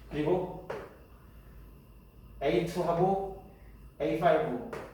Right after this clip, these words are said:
요거는 지금 이렇게 이, 뭐,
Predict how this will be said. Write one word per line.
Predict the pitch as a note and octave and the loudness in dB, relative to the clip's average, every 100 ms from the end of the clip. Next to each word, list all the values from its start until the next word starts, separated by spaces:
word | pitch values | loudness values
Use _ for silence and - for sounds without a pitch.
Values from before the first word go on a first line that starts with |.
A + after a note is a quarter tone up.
| - - - - - - - - - - - - | -16 -16 -16 -20 -20 -20 -20 -20 -20 -20 -20 -10
요거는 | C#3 C3+ D3 C#3+ | -4 -2 -2 -4
지금 | C3+ D3 - - | -4 -4 -4 -6
이렇게 | - D3+ D3+ - | -4 -4 -4 -8
이, | D3 C#3+ B2 A2+ - - - - - - - - - - - - - | -8 -6 -6 -8 -14 -16 -20 -20 -16 -14 -16 -20 -20 -20 -20 -18 -10
뭐, | B2 B2 B2+ B2+ B2+ | -4 -2 -2 -6 -14